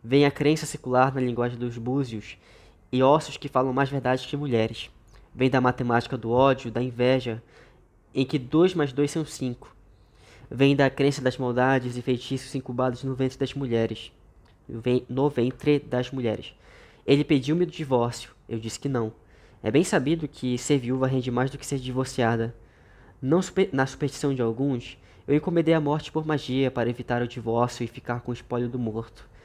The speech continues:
Naquela ponte onde o mor-, ponte onde o morto morreu,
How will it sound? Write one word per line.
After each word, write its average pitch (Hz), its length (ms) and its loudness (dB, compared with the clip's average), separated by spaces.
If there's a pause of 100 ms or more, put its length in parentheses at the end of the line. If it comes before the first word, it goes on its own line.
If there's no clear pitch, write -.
(360)
Naquela 135 320 4
ponte 151 400 0
onde 120 140 -4
o - 20 -2
mor-, 117 220 -2 (180)
ponte 147 380 -2
onde 117 160 -4
o 117 40 -4
morto 117 300 -4
morreu, 151 460 0